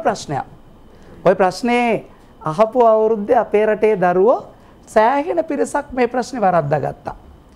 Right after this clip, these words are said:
අපි බලමු මේ වෙනකොට අපේ රටේ දරුවෝ කොයි විදිහටද ඔය ප්‍රශ්නට මුහුණ දෙන්නේ කියලා. එක්තරා අධ්‍යාපන කලාපයක පහ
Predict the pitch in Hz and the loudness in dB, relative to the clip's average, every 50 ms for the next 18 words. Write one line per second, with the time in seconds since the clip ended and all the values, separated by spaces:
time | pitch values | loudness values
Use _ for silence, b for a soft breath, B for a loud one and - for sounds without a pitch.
0 | - - - 185 226 202 196 208 226 233 226 196 165 - - B B B B B | -8 -4 0 0 2 2 2 2 2 0 0 -2 -4 -4 -8 B B B B B
1 | B B - 165 185 196 208 220 214 220 208 220 214 208 202 185 190 202 202 202 | B B 0 2 2 2 2 2 0 2 2 2 2 2 2 2 2 2 2 2
2 | 196 180 202 202 180 185 180 190 202 202 202 190 165 175 180 196 196 190 208 208 | 2 2 2 2 2 2 2 2 2 2 2 0 2 2 2 2 2 2 2 2
3 | 190 202 175 196 196 180 B B B B B B B 170 180 175 196 190 185 - | 2 2 2 2 0 0 B B B B B B B 2 2 2 2 -2 -2 -2
4 | 208 185 196 190 185 190 180 156 160 156 131 139 135 - 143 127 - - - - | -4 -2 -2 -2 -2 -2 -2 -2 -2 -2 -2 -2 -6 -6 -6 -6 -6 -8 -12 -16
5 | - - - b b b b b b b b b - 202 202 - - 330 330 339 | -20 -20 -20 b b b b b b b b b -2 -2 0 0 -2 0 2 2
6 | 349 339 302 214 165 160 185 214 220 226 226 226 254 254 262 - - 180 170 175 | 2 2 2 0 -2 -2 -2 0 0 0 0 -2 -4 -6 -6 -4 -4 -2 0 2
7 | 185 196 202 196 196 175 151 139 - - 143 143 180 262 - - - b b b | 2 0 0 0 0 0 0 -2 -4 -4 -2 0 0 0 0 -4 -14 b b b
8 | b b b b b - - 208 214 | b b b b b -4 0 0 2